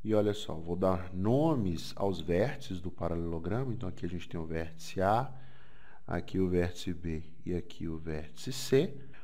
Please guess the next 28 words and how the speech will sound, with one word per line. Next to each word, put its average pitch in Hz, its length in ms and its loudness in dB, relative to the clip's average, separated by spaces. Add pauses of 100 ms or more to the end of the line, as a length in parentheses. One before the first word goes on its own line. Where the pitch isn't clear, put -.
(120)
O 104 80 -4
que 143 400 4
é 123 80 8
importante 120 640 4
saber 95 320 4
sobre 90 260 -2
os - 60 -6
paralelogramos 104 920 2
é 104 140 4
que 80 280 -4 (800)
A 143 200 8
B, 107 480 6 (500)
que - 100 -6
é 95 60 0
um 95 140 2
lado, 80 320 -2 (100)
é 87 80 0
paralelo 101 760 8
ao 90 80 4
lado 87 300 4
oposto, 107 680 -2 (440)
C - 360 0
D, 90 440 4 (1000)
e 240 160 4
o 208 80 2
lado 87 480 8 (180)
B 110 360 4
C 113 580 2